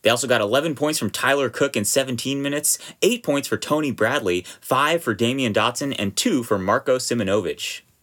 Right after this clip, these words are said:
All right, and next up we can move on to Memphis, where the Grizzlies were defeated by the Oklahoma City Thunder, one oh two to ninety-nine.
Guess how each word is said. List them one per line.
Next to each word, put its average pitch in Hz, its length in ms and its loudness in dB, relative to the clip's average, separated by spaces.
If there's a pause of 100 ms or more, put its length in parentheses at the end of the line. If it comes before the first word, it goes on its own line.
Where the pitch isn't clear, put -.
(680)
All 147 220 2
right, 135 180 2
and 107 140 -2
next 131 260 0
up 123 120 2
we 120 80 -6
can 113 120 -4
move 120 200 2
on 117 160 2
to 113 100 -4
Memphis, 123 560 0
where 110 140 2
the 104 80 0
Grizzlies 135 520 0
were 110 140 2
defeated 131 480 -2
by 104 140 4
the 98 100 -2
Oklahoma 123 400 0
City 123 300 -2
Thunder, 127 420 0 (240)
one 143 180 2
oh 156 120 2
two 147 240 0
to 123 100 0
ninety-nine. 107 840 0